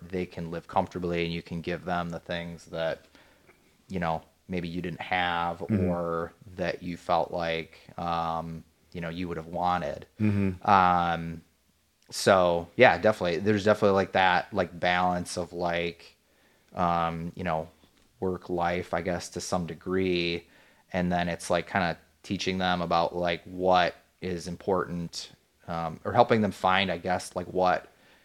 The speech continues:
Speaker 1: is important to them, like, as they kinda get older and kinda
Speaker 2: Mm-hmm.
Speaker 1: like, um, you know, teaching them, like, values and, like, how to have, um, integrity,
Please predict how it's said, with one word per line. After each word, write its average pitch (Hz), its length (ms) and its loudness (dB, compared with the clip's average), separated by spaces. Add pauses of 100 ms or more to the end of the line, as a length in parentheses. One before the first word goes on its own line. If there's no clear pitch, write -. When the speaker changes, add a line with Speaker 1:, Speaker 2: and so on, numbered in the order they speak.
(280)
Speaker 1:
is 101 220 2
important 92 680 2
to - 100 -6
them, 85 460 0
like, 85 160 -12
as 85 260 -6
they 85 420 -10 (240)
kinda 87 280 -6
get 85 140 -8
older 90 440 -6
and 123 100 -4
kinda 107 180 6
Speaker 2:
Mm-hmm. 101 120 6
Speaker 1:
like, 87 260 0 (300)
um, 85 580 -2 (320)
you 90 120 -6
know, 85 220 -4 (100)
teaching 98 300 -2
them, 92 160 -2
like, 87 140 -2
values 90 840 -2
and, 85 140 -8
like, 85 140 -10
how 85 180 0
to 82 60 -2
have, 85 560 -2 (600)
um, 80 600 0 (380)
integrity, 87 800 -2